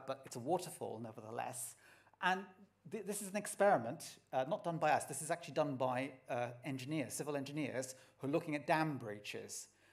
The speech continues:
They look at how dams collapse, and they look at what, what are the consequences are for downstream. What happens when you do a dam breach is that you,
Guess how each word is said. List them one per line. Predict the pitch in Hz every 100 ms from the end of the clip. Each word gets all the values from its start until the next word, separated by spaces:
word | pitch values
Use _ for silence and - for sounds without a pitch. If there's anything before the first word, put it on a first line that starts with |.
| _
They | 127
look | 117
at | 165
how | - 151 127
dams | 160 151 135 107 113 -
collapse, | - 139 139 101 - - - - _ _ _ - _ -
and | 127
they |
look | 131 139
at | 160 -
what, | 160 - -
what | 147
are | 135
the |
consequences | 160 180 165 - 123 110 110
are | 123
for | 120
downstream. | 139 135 135 170 117
What | 151
happens | 180 233 202 135
when | 147
you | 139
do | 151
a |
dam | 131 156 170 156
breach | 123 110 147 - - - -
is | 135
that | 127 143 - - - _
you, | 165 160